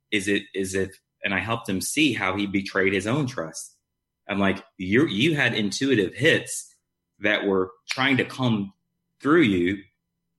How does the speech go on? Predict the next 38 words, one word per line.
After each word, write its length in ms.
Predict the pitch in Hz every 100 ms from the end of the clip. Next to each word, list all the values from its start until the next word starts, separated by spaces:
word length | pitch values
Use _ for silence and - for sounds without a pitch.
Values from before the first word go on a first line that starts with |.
| _ -
back 340 | 107 110 -
then 500 | 110 160 101 98 101 - _ _
that 100 | 104
you 240 | 101 123 127
didn't 240 | 113 104
see 460 | - 117 131 185 -
or 160 | 107
you 160 | 104 110
didn't 240 | 117 113
follow." 560 | - 113 151 110 71 - _ _
And 120 | 107 104
now 260 | 107 104
you 140 | 107 131
might 200 | 123 95
be 80 | 98
like, 280 | 90 -
"That 240 | 92 143 -
sucks." 480 | - 92 120 - -
But 120 | 104
actually, 720 | 82 143 - 104 95 98 98 _ _ _ _
it 100 | 104 - _ 107
also 480 | 123 156 110 98
is 440 | 85 98 92 - - _ _ _ _ -
powerful 560 | 101 120 165 - 98
to 120 | 90
realize 560 | 87 101 165 101 87 -
that, 260 | 82 85 -
because 320 | 98 101 90
then 260 | 104 107 110
that's 200 | 101 -
helping 320 | 90 - 101
you 160 | 104 98
build 200 | 98 98
your 80 | 101
trust, 340 | - 120 -
because 280 | 101 101 95
you're 100 | 95
realizing 600 | 131 104 90 95 92